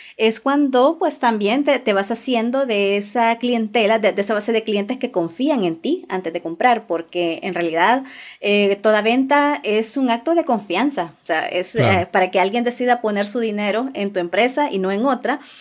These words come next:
Speaker 1: que vende lo mismo quizá, este, e-, es también, pues, porque esas personas confían en ti, porque confía que tú eres el que de verdad puede cumplir mejor esa necesidad que otra, que otra alternativa.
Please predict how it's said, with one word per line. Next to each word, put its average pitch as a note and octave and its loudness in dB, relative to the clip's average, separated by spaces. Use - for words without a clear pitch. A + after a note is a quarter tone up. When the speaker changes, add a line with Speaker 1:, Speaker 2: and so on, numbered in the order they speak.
Speaker 1:
que G#3+ 2
vende G3 2
lo A3 4
mismo C#4 2
quizá, G#3+ -2
este, G#3 0
e-, G#3+ 0
es A3 -6
también, B3 0
pues, D4 0
porque A3 -2
esas G#3+ -2
personas A#3 -2
confían A3 0
en G3+ -2
ti, C#4 -2
porque G3+ -6
confía G3 -2
que A3 0
tú G3+ 0
eres A#3+ 2
el G#3 0
que G3 0
de F#3 2
verdad E3 2
puede G#3+ 0
cumplir F#3+ -2
mejor G#3+ 0
esa G3+ 0
necesidad G3+ 0
que F#3 0
otra, D3 0
que - -4
otra D#3+ -4
alternativa. D#3+ -4